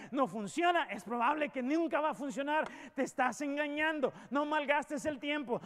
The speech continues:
mejor ve a ver la Champions League. Es una locura leer la Biblia. Y el deseo se vuelve en determinación en Pablo, pero aún la determinación se vuelve en desánimo.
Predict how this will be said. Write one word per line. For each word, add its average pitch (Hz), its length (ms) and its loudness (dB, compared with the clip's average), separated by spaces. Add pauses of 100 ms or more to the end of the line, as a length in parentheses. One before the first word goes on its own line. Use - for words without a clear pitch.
(100)
mejor 269 440 4
ve 311 80 8
a 302 80 4
ver 311 160 6
la 294 160 -2
Champions 254 500 0
League. 185 220 -4 (1700)
Es 277 180 -2
una 320 180 2
locura 302 460 6
leer 294 240 6
la 302 120 2
Biblia. 294 380 0 (220)
Y 262 100 2
el 277 100 4
deseo 339 720 6 (140)
se 285 160 0
vuelve 277 220 4
en 262 40 0
determinación 254 800 2
en 302 160 2
Pablo, 330 400 6 (180)
pero 285 220 4
aún 339 280 6
la 359 120 8
determinación 294 840 2
se 233 140 -2
vuelve 226 380 0
en 202 100 -6
desánimo. 160 720 -10